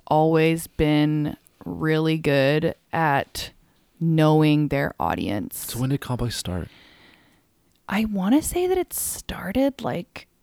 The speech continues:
Speaker 1: I don't even know, like, in the early nineties.
Speaker 2: What?
Speaker 1: As, like, a magazine magazine.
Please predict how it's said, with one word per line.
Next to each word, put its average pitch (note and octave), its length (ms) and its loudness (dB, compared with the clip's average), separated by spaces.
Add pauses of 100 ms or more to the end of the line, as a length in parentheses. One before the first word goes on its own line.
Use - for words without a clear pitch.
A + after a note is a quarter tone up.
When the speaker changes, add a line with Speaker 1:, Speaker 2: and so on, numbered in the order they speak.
(140)
Speaker 1:
I - 140 -14
don't D4+ 180 4
even D#4+ 340 2
know, F#3+ 360 0
like, G#2+ 260 -4
in F#3+ 140 2
the G3 120 0 (120)
early F3+ 320 0
nineties. A#3+ 760 0
Speaker 2:
What? - 560 2 (140)
Speaker 1:
As, F3+ 180 0
like, F3 160 0
a E3+ 100 0
magazine F#3+ 680 2
magazine. C4 720 4